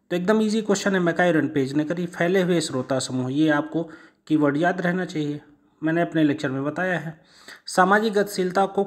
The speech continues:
किस, किसने क्षैतिज एवं उदग्र के रूप में बताया, तो क्षैतिज एवं उदग्र के रूप में बताने वाले हैं सोरोकिन। तो इस वजह से ये यहाँ पर इनमें से कोई नहीं लगेगा। अगला, निम्न देखिए, भारत के संविधान के किस अनुच्छेद में रा-,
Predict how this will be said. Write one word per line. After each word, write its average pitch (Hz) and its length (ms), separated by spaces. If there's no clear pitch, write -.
किस, - 380
किसने 190 340
क्षैतिज 185 600
एवं 202 220
उदग्र 160 420
के 160 120
रूप 156 200
में 151 120
बताया, 139 360
तो 185 100
क्षैतिज 190 480
एवं 214 200
उदग्र 190 480
के 190 160
रूप 185 200
में 180 140
बताने 160 440
वाले 156 300
हैं 202 180
सोरोकिन। 139 560
तो - 180
इस 190 200
वजह 185 200
से 208 160
ये 170 280
यहाँ 160 260
पर 220 180
इनमें 160 240
से 151 120
कोई 131 200
नहीं 131 120
लगेगा। 127 380
अगला, 156 260
निम्न 180 280
देखिए, 175 260
भारत 175 440
के 208 100
संविधान 175 560
के 190 140
किस 208 260
अनुच्छेद 170 480
में 185 220
रा-, 170 460